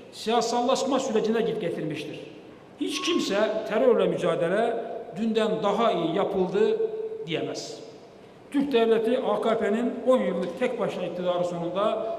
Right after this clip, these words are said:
çok büyük problemlerle karşı karşıya kalmıştır. Bundan dolayı da iki bin on bir yılı kayıp bir yıl olarak tarihe geçmiş, milletimiz mağdur olmuştur.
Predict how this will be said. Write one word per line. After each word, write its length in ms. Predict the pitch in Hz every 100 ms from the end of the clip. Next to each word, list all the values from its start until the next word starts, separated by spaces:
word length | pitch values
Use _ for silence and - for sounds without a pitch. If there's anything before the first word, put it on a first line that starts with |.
| - -
çok 340 | - 302 - 208
büyük 260 | 202 -
problemlerle 640 | 208 180 185 185 185 170 -
karşı 240 | 170 - -
karşıya 300 | 156 156 156
kalmıştır. 580 | 156 147 151 - - - - - - -
Bundan 320 | 202 214 190
dolayı 260 | 175 165 170
da 380 | 214 233 - - -
iki 220 | - 240
bin 100 | 240
on 260 | 233 247 196
bir 120 | 170
yılı 420 | 170 190 247 - - - -
kayıp 400 | - 233 320 -
bir 160 | 214 214
yıl 280 | 190 277 190
olarak 400 | 185 180 180 190
tarihe 340 | 185 180 180
geçmiş, 560 | 170 170 190 226 - - - -
milletimiz 460 | 214 208 190 190 170
mağdur 300 | 175 170 160
olmuştur. 440 | 156 - - -